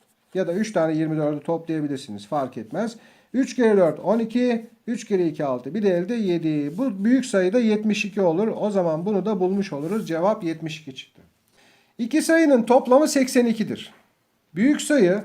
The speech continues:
seksen ikidir. Yanlış yazmışız. Neyse. Büyük sayı küçük sayının iki katından on üç fazla ise.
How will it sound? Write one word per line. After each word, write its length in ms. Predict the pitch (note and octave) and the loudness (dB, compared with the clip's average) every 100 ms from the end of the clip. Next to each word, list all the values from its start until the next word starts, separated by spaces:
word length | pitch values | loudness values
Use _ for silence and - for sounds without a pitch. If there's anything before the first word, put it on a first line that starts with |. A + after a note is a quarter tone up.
| - | -10
seksen 380 | - C3 - D3+ | -16 -14 -8 -6
ikidir. 540 | D3+ F#3+ C#3+ D3 G2+ - _ _ _ | -6 -8 -4 -4 -4 -12 _ _ _
Yanlış 320 | B2 A#2+ A#2 | -12 -10 -10
yazmışız. 420 | G#2+ G2+ A2 G3+ | -10 -10 -10 -8
Neyse. 440 | F#3 F3+ - A#3+ A#3 - _ - | -2 -2 -2 -6 -8 -14 _ -6
Büyük 300 | F#3+ D4+ D#4+ | 2 4 2
sayı 300 | C4+ G#3+ F3+ | 2 4 2
küçük 280 | A3+ B3+ - | 0 -4 -4
sayının 380 | B3+ G#3+ F3 D3+ | 0 2 0 -4
iki 280 | G3 C4+ | -6 -4
katından 600 | B3 B3+ B3 A3+ C#4 C4 | 2 2 2 6 6 4
on 180 | - B3+ | 4 6
üç 240 | C#4+ - - | 6 0 4
fazla 380 | G3+ G3+ G#3 | 6 6 4
ise. 260 | F#3+ C3 E2+ | 2 0 -10